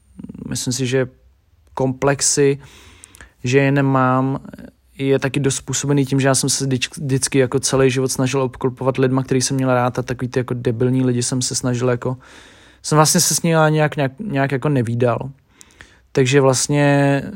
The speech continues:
mě nikdy nějak jako nikdo nešikanoval, když to tak jako řeknu, nebo snažili se o to na základce jako nějaký cizí lidi, ale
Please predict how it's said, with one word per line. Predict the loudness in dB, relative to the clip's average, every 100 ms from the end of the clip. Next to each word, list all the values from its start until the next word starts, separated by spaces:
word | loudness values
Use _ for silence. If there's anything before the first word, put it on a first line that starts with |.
| -14 -12
mě | -6 -2 0 2
nikdy | 2 2 2 2
nějak | 2 2 2
jako | 0
nikdo | 0 0 2 2
nešikanoval, | 0 0 -2 -2 0 0 2 0
když | 0 -4
to | -4
tak | -4
jako | -4 -4
řeknu, | -4 -2
nebo | -2 -2
snažili | -4 -4 -2 0
se | 0
o | -2
to | 0
na | 0
základce | -2 -2 -4 -4
jako | -4
nějaký | -4 -6 -6
cizí | -4 -2 -2
lidi, | 0 0
ale | 0